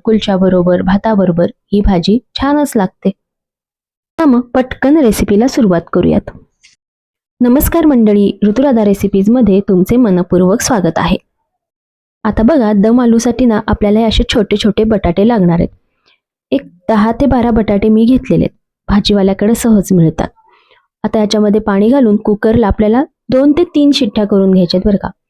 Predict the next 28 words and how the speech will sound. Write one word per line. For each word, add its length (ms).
हे 60
बटाटे 400
जास्त 380
शिजवून 460
उपयोग 360
नसतात, 360
त्यामुळं 280
दोन 240
ते 120
तीन 180
शिट्ट्या 420
बास 300
होतात. 260
हे 80
बघा, 200
अशा 200
प्रकारे 380
आपले 280
हे 140
बटाटे 420
शिजलेले 480
आहेत. 160
आता 260
शिजलेल्या 440
बटाट्यांची 540
सालं 360
काढून 400
घेऊयात. 340